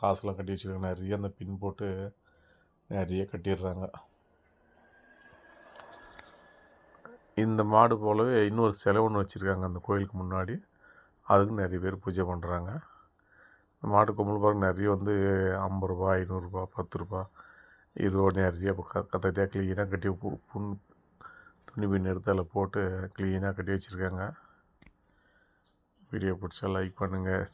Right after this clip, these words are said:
ஷேர் பண்ணுங்க, சப்ஸ்கிரைப் பண்ணுங்க, பெல் பட்டன் வந்துங்க. மீண்டும் அடுத்த ஒரு நல்ல வீடியோ சந்திக்கிறேன். ஓகேங்களா?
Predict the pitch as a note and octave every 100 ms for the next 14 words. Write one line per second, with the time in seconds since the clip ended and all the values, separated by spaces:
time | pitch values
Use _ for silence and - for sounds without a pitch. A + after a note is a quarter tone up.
0 | - G2 G2+ F#2 F#2 F#2 F#2+ F#2+ - G2
1 | - G2+ F#2+ F2+ F2 F#2 - - A#2 F#2+
2 | F#2+ F#2+ F#2+ F2+ F#2+ F#2 - - - -
3 | - - - - - - - G2 F#2+ F#2
4 | G2 - - G2 F#2 G2+ F#2+ G#2 F#2+ F#2
5 | F#2+ F#2+ F#2+ F#2 F#2 F#2 F#2+ - - -
6 | G2 F#2+ F#2 G#2